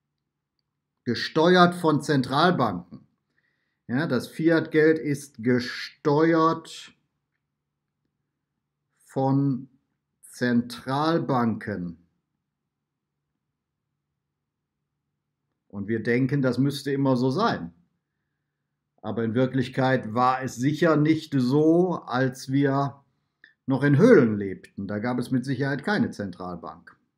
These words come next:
Wir haben uns dran gewöhnt. Eine Zentralbank druckt unser Geld,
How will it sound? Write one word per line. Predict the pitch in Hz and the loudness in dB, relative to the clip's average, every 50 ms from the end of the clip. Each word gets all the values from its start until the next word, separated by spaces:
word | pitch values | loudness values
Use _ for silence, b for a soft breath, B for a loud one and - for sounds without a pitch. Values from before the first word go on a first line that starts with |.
| _ _ _ _ _ | _ _ _ _ _
Wir | - 107 110 | -8 -6 -2
haben | 123 143 135 | 0 0 0
uns | 120 - - | 0 -2 -4
dran | - 117 117 113 | -4 -4 -2 0
gewöhnt. | 113 113 113 135 165 208 240 262 254 - - - - _ _ _ _ _ _ _ _ _ _ _ _ b b b b b b _ - | 0 0 2 4 4 4 4 4 2 -2 -8 -16 -18 _ _ _ _ _ _ _ _ _ _ _ _ b b b b b b _ -10
Eine | 101 107 110 117 113 | -6 -4 -4 -4 -2
Zentralbank | - - 123 113 - - 131 143 156 170 180 175 175 165 160 165 165 170 170 170 - - - - _ _ | 0 0 0 0 0 0 2 4 4 4 4 4 2 0 0 2 0 0 -2 -2 -6 -12 -16 -16 _ _
druckt | - 180 - - 113 120 156 156 156 - - | -14 -12 -10 -4 0 0 0 0 0 -4 -4
unser | 139 131 127 123 131 131 | -2 0 0 2 0 2
Geld, | 139 143 156 196 233 247 240 - - - | 2 2 2 2 0 0 -2 -6 -16 -18